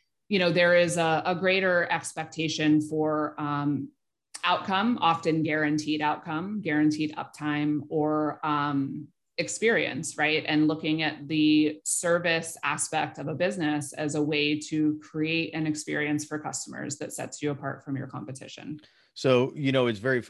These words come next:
Speaker 2: it, it's, it's kind of funny because unfortunately I had to, I say, unfortunately, I had to go to the Apple store yesterday because I'm, I'm having a power issue with my,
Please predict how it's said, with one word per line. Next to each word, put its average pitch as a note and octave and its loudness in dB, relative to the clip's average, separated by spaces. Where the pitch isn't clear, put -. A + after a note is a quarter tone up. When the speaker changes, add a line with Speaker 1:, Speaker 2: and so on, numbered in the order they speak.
Speaker 2:
it, G2+ -2
it's, G#2 -2
it's G#2+ -4
kind A#2+ 0
of G2+ -4
funny G#2 0
because F2+ -8
unfortunately G2 -2
I F#2 0
had F2+ 0
to, F2+ -2
I A2+ 4
say, C3+ 4
unfortunately, G2+ 2
I F2 4
had F2+ 2
to F2+ -4
go F#2 2
to E2+ -2
the E2+ 2
Apple F#2 0
store F2+ -6
yesterday E2+ -2
because E2 -6
I'm, F2+ -6
I'm F2+ -6
having F2+ -2
a E2+ -4
power A2 -2
issue F2+ -4
with E2+ -6
my, E2+ -4